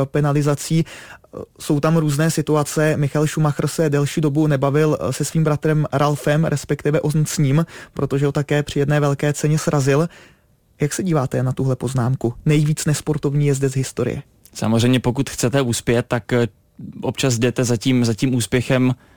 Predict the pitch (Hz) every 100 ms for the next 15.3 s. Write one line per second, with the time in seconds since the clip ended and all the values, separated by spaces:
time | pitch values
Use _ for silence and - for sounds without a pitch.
0 | _ - - 107 85 113 123 - 135 135
1 | 135 123 139 131 127 139 - 131 127 131
2 | 120 123 127 120 139 123 135 123 131 -
3 | - 131 127 127 127 135 131 131 123 123
4 | - 131 127 120 - 127 139 123 120 -
5 | 143 131 123 123 123 123 127 - - -
6 | 117 113 - 123 123 120 120 120 131 120
7 | 135 - 113 120 - 123 127 117 123 117
8 | 123 120 - 123 - - _ - 143 131
9 | 127 127 131 135 127 120 131 - 123 123
10 | 123 123 127 127 - 131 127 - 127 120
11 | 131 127 120 113 117 107 110 98 _ _
12 | - 151 185 - - - _ _ - 156
13 | - 180 185 180 135 127 143 147 170 185
14 | - 175 156 175 175 156 156 175 175 156
15 | 160 147 170